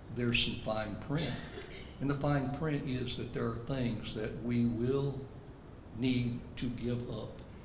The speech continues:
if we are to be good followers of Jesus Christ, that we cannot always stay the same. In fact, that's why we gave our lives to Christ.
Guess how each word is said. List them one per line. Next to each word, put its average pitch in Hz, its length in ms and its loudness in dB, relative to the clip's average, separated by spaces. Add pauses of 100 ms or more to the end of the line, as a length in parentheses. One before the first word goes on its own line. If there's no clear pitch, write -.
(240)
if - 240 -4
we 120 180 4
are 113 200 2
to - 100 -4
be 101 400 -4
good 120 300 0 (160)
followers - 720 0 (420)
of 107 260 -6
Jesus - 560 -2 (160)
Christ, 104 500 -6
that 113 200 -4
we 127 140 2
cannot 151 680 2
always 147 440 2
stay 135 680 0 (320)
the 127 80 -2
same. 135 440 6
In 120 160 0
fact, 156 280 2
that's 147 200 0 (100)
why 156 400 2
we 135 80 -2
gave 143 320 2
our 127 140 2
lives 120 380 0
to 139 80 -4
Christ. 120 400 0